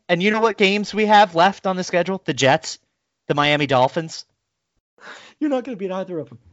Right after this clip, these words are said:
Speaker 2: I forgot about the cat. Okay, you're not gonna win another game this season after that cat.
Speaker 1: I know.
Speaker 2: God, that's so funny. Oh, man.
Speaker 1: <sighs>
Speaker 2: I fucking love this podcast. Okay. Um,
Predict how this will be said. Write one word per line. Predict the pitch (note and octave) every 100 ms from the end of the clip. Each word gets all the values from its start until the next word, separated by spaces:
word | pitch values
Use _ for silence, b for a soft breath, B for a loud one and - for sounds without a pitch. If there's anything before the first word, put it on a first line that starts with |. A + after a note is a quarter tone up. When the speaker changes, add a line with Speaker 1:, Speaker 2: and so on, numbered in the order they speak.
| -
Speaker 2:
I | F#3+
forgot | F#3 A3
about | G3+ G3
the |
cat. | - E3+ A2+ _ _
Okay, | - D#3
you're | C3+ E3
not | E3 E3 -
gonna | E3 C#3
win | C#3
another | B2 B2 A2+
game | A2+ G#2
this | F#2+
season | - G2+ F#2+ G2
after | F2+ G#2
that | D2+
cat. | - - - _ _ _ _ _ _
Speaker 1:
I | B2
know. | B2 G2 _ _ _ _
Speaker 2:
God, | - - G#3+ F#3
that's | F3+ -
so | - E3
funny. | - C#3 A2 G2 _ _ _ _ - -
Oh, | E3+ D#3+ C#3 B2+
man. | A#2+ A#2 G#2+ G#2+ _
Speaker 1:
<sighs> | -
Speaker 2:
I | F3 E3+ D3 B2+ A#2+ -
fucking | - E3 - G2+
love | F#2
this | F#2 -
podcast. | - F#2 - G2 G2+ - _ -
Okay. | E3+ C#3 F#2+ _ b b b b b -
Um, | B2 C3 C3+ C3+ C3